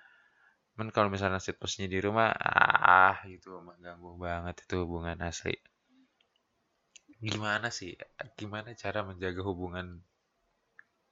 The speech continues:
supaya tetap harmonis di tengah <laughs> situasi kayak gitu, men? Gua nggak kebayang sih. <laughs> Eh, gua bersyukur nggak berada di tengah kondisi seperti itu karena, aduh, gua nggak tahu gua bisa,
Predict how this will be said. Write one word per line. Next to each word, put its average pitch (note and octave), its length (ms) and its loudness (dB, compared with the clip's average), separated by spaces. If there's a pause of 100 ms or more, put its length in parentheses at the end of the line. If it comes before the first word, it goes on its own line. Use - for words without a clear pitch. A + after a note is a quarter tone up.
(640)
supaya G#2+ 480 2
tetap - 240 -6
harmonis G2+ 560 -2
di G2+ 80 0
tengah G2 460 -2
<laughs> - 100 4
situasi - 400 -2
kayak F#2 180 -2 (140)
gitu, F#2 160 -2
men? F2 160 -4 (240)
Gua G2 320 2
nggak F#2+ 240 4
kebayang F2+ 560 4
sih. F2+ 240 -8
<laughs> G2+ 400 -4 (1400)
Eh, A#2 380 -4 (100)
gua E3 160 0
bersyukur A2+ 480 4
nggak F#2 800 8
berada G2 400 -2
di F2+ 240 -12
tengah F2 800 -16
kondisi F#2+ 400 -12
seperti - 400 -10
itu G2+ 160 -8
karena, F#2 320 -6 (240)
aduh, F#2 320 2
gua G2 240 -6
nggak F#2+ 160 -12
tahu G#2 160 -4
gua G2 160 -6
bisa, G2 240 -4